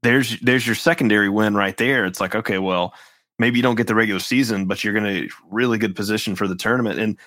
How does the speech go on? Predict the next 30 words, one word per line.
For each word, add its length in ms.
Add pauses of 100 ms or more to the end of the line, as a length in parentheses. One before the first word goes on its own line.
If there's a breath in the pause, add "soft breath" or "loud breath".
(300 soft breath)
I'm 300
still 380
gonna 140
be 140
getting 320
the 60
narrative. 320
I 80
teased 340
it 80
a 40
while 200
back, 260
but, 80
like, 140
I 140
still 240
might 120
be 80
leaning 240
on 80
the 60
narrative 340
that 140
this 180
Auburn 340
team 420 (580 soft breath)
could 260
potentially 560 (140)
be 460